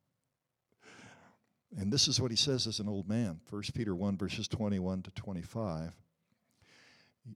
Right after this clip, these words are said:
I'm gonna read this out of the Voice translation. "For you were called to this kind of life, as Isaiah said, 'He did no wrong deed, no evil came from his mouth.'" The anointed one, he's referring to Jesus, "suffered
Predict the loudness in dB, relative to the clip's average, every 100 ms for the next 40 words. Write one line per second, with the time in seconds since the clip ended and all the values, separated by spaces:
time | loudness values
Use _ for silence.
0 | -18 _ 2 6 6 6 4 2 0 -4
1 | -2 -2 -2 -4 -4 -4 -6 -8 -12 _
2 | _ _ -2 2 4 2 0 2 4 4
3 | 2 0 -2 -2 -4 -4 -2 0 0 0
4 | 0 2 2 2 2 4 4 2 0 -2
5 | -2 0 2 4 4 4 2 2 2 2
6 | 2 2 2 2 2 0 -2 -2 -2 -2
7 | -2 -2 0 0 0 2 2 4 6 4
8 | 2 0 0 0 -2 -2 -2 -2 -2 -2
9 | -2 -4 -2 2 2 2 -2